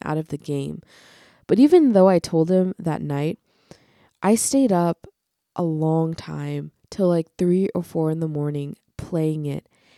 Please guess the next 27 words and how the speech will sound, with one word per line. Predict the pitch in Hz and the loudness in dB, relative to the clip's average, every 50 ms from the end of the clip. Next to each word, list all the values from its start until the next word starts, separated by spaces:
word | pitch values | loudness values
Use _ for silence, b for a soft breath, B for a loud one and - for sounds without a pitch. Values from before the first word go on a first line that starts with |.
| b b - | b b 0
and | 208 208 | 2 4
I | 202 208 | 4 4
just | 208 220 233 - - - | 4 2 0 0 -2 -4
didn't | - - 175 180 202 - | 0 0 2 2 0 0
understand | - 185 190 185 185 - - - 165 165 170 165 | -2 -2 -2 -4 -4 -6 -6 -6 -6 -4 -6 -6
why. | 156 156 143 208 262 220 - - - _ b b b b b b b b b b b | -6 -6 -6 -4 -4 -6 -6 -8 -12 _ b b b b b b b b b b b
I | - 220 | 2 2
felt | 226 - 254 226 226 | 4 4 2 2 4
like | 247 262 247 240 | 2 2 2 4
I | 220 | 4
was | 214 226 214 202 | 6 4 4 2
in | - 190 190 220 | 0 -2 -2 0
this | 220 214 196 - | -2 -2 -4 -4
trap. | - - - - 180 170 196 202 180 180 - - b b b b b b | -8 -10 -8 -6 -6 -4 -4 -4 -6 -8 -10 -14 b b b b b b
I | - 208 202 | 0 0 0
felt | - - 208 202 - | 2 0 -2 0 0
like | - 247 240 - | 0 0 0 0
I | 202 190 196 | 0 0 2
was, | 196 196 202 190 185 175 - b b b b b b b b | 2 4 4 4 2 0 -4 b b b b b b b b
um, | - 175 175 170 170 165 170 | -2 0 2 2 2 0 -2
being | 165 202 208 208 208 202 190 - | -2 -2 0 0 0 -2 -4 -6
lured | - 180 175 175 185 202 220 240 233 214 196 185 180 170 b b b b b b b - | -6 -6 -2 2 4 4 6 6 6 6 4 2 0 -2 b b b b b b b -4
into | 208 214 - - - 220 | -2 -2 -2 -4 -4 -4
doing | 185 - 196 202 220 233 233 226 208 196 | -2 0 0 2 2 2 2 2 0 -2
these | 175 175 180 165 - | -4 -6 -6 -6 -6
meaningless | 190 185 190 208 214 214 202 185 170 - - | -4 -4 -2 -2 0 0 -2 -2 -4 -6 -6
things | - 185 185 196 196 185 175 170 - | -4 -4 -2 -2 -2 -4 -6 -8 -10